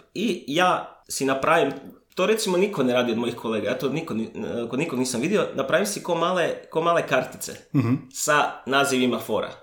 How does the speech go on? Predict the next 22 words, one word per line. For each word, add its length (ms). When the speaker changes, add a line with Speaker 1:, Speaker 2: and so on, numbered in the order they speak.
Speaker 2:
Samo 380
jedna, 240
dvije 180
riječi. 440
Speaker 1:
Jed-, 300
da, 240
jedna 220
riječ 240
mi 60
je 80
obično, 320
e, 100
naziv 300
i 120
onda 200
stavim, 300
recimo 280
sad, 440
trebaju 300
mi, 120
ne 120
znam, 140